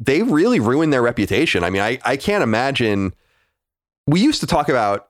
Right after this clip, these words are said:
C D Projekt. No one cared about C D Projekt when they made The Witcher and Witcher Two. When Witcher Three came out in two thousand fifteen, people were like, "This is the Bethesda killer. These guys are like the Bethesda killer. Look at this game." And then later on that year, Fallout Four came out and it was, like, fucking garbage compared to The Witcher. And everyone was,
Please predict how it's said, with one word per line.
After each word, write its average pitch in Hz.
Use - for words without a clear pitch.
C -
D 294
Projekt. 135
No 226
one 226
cared 110
about 90
C -
D 80
Projekt 80
when 87
they 85
made 85
The 78
Witcher 92
and 80
Witcher 78
Two. -
When 139
Witcher 202
Three 196
came 156
out 135
in 110
two 156
thousand 110
fifteen, 220
people 185
were 180
like, 131
"This -
is 127
the 135
Bethesda 131
killer. -
These 123
guys 143
are 151
like 139
the 143
Bethesda 190
killer. 85
Look 151
at 208
this 180
game." 247
And 170
then 180
later 175
on 165
that 156
year, 175
Fallout 151
Four 175
came 120
out 117
and 117
it 127
was, 120
like, 127
fucking -
garbage 143
compared 90
to 82
The 73
Witcher. -
And 147
everyone 175
was, 151